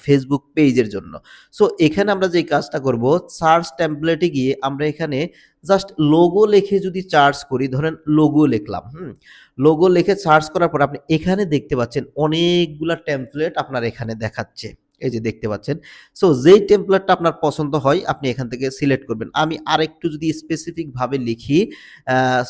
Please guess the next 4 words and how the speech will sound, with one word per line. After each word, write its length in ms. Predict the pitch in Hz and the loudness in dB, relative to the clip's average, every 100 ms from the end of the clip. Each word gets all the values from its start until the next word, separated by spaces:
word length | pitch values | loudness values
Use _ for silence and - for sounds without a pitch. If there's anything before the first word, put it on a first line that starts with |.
| - | -4
সা-, 320 | 151 147 113 - - 139 | 4 4 4 -2 -2 4
লোগো 480 | 147 143 165 196 196 - | 4 4 2 2 0 -8
Facebook। 520 | - 147 131 117 104 - - _ _ _ _ _ _ _ _ _ _ _ _ _ _ _ _ _ _ _ _ - | 2 4 2 -8 -12 -12 -20 _ _ _ _ _ _ _ _ _ _ _ _ _ _ _ _ _ _ _ _ -10
Just 160 | 170 | -10